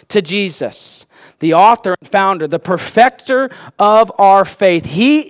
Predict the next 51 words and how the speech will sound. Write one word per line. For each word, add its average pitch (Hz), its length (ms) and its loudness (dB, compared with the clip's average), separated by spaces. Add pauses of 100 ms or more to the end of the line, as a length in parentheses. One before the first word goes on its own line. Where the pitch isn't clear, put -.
is 285 480 0
the 196 160 0
best 247 480 0
example 233 640 -6
for 190 320 -2
us 277 400 0 (220)
to 208 100 -2
follow. 247 380 4
These 233 200 -2
cloud 277 300 2
of 208 140 0
witnesses 302 500 -2
that 254 140 2
are 220 100 0
surrounding 247 640 0
us, 311 300 -6 (280)
they're 208 320 0
not 277 200 2
the 226 100 -4
example 190 420 -4
for 190 300 2
us. 202 220 2
They're 247 220 2
just 277 220 -4
encouraging 226 640 -4
us 202 200 0
to 220 120 -4
point 294 420 0
to, 214 180 -6
to 208 100 0
look 254 400 -4
to 214 300 -6 (180)
the 214 100 0
one 226 220 4
that 220 140 6
was 226 220 4
to 208 120 -4
come. 254 300 0
And 202 200 -2
we 339 300 4
are 214 160 4
able 226 200 2
to 220 80 2
look 220 300 -2
back 254 340 0
at 202 80 -8
the 196 80 -4
one 233 180 0
who 247 160 -2
has 269 360 -2
come, 165 360 -2